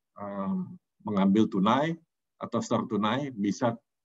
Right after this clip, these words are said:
melalui A T M B C A. Nah, ini salah satu contoh, eh, open banking. Yang tadi juga kalau kita lihat di video, eh, teman-teman, eh, Mandiri, B N I, B R I, semua juga punya ini online account opening ya,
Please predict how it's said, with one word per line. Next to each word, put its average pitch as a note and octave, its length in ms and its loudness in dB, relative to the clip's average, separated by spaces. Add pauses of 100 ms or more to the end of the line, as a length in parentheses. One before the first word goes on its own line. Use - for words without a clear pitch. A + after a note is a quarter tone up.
(480)
melalui G2+ 440 2
A G2+ 120 -2
T G2+ 120 -4
M F#2+ 160 4
B F2 80 0
C - 160 -6
A. - 80 -8 (840)
Nah, F2+ 120 -12
ini A2+ 160 0
salah F#2+ 240 -2
satu G#2 120 -4
contoh, F#2+ 400 0 (280)
eh, E2 440 -16
open F2+ 280 2
banking. F2+ 360 2 (840)
Yang G2+ 200 0
tadi G2 200 4
juga A2 200 6
kalau G2+ 160 2
kita - 160 0
lihat G2+ 160 4
di G#2 80 0
video, A#2+ 680 4 (280)
eh, F#2 240 -10
teman-teman, G2+ 640 2 (400)
eh, - 320 -20 (160)
Mandiri, G#2 560 2
B F#2 160 0
N G#2 240 2
I, A2+ 160 2
B F#2 160 2
R G2 80 0
I, A2+ 160 2
semua G2+ 240 2
juga F2 400 0 (240)
punya G2 320 2
ini A2 240 4
online F#2+ 480 0
account F#2+ 320 0
opening A2+ 320 2
ya, G2 80 -4